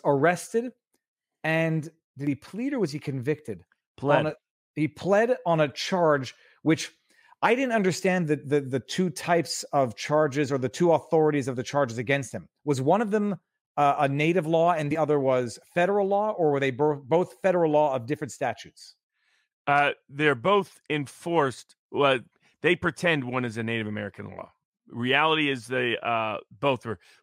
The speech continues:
Speaker 2: both pro-, eh, what you have is you have somebody prosecuted, cuts a plea deal, prosecuted by the federal government, by a court system im-,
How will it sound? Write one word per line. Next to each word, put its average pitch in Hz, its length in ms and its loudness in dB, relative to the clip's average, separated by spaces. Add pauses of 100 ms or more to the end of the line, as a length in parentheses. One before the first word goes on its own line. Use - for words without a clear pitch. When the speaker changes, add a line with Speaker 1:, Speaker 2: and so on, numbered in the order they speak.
Speaker 2:
both 202 280 0
pro-, - 300 2
eh, 156 320 0
what 190 200 -2
you 180 80 -4
have 170 200 2
is 139 80 -6
you 143 60 -2
have 127 100 -4
somebody 185 360 -2
prosecuted, 131 880 -4 (420)
cuts 170 240 -2
a 175 60 -2
plea 143 320 -6
deal, 110 400 -6 (480)
prosecuted 165 540 -2
by 151 200 4
the 147 100 -6
federal 143 280 -2
government, 104 440 -6 (500)
by 143 380 2
a 143 180 -2
court 175 280 -4
system 139 380 -10
im-, 110 140 -8